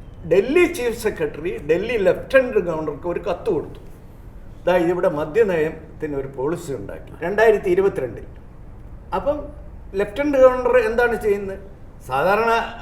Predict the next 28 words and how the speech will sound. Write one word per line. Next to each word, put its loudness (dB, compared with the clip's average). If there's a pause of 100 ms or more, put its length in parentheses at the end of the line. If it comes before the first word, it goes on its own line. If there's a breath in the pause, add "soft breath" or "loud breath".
ഒരാൾ 6
ചെയ്യുന്നത് 6
തന്നെയാണ് 2
അദ്ദേഹം 2
ചെയ്തത്. 2
അദ്ദേഹം 2
ബി -4
ജെ 8
പിയുടെ 6
ആളായിരുന്നുകൊണ്ട് 6
ചെയ്തു 4
എന്നൊക്കെ -2
ആരോപിക്കാം, 6
പക്ഷേ -2 (320 loud breath)
ഒരു 2
അഴിമതി 4
നടന്നു 2
എന്ന് -4
പറഞ്ഞൊരു -2
കത്ത് -2
കിട്ടുമ്പോൾ -4 (180)
ആ 0
കത്ത് -2 (120)
എന്താണ്? -2 (140)
അഴിമതി 2
അന്വേഷിക്കുന്ന 4
ഏജൻസിക്ക് 2
വിടുക, -6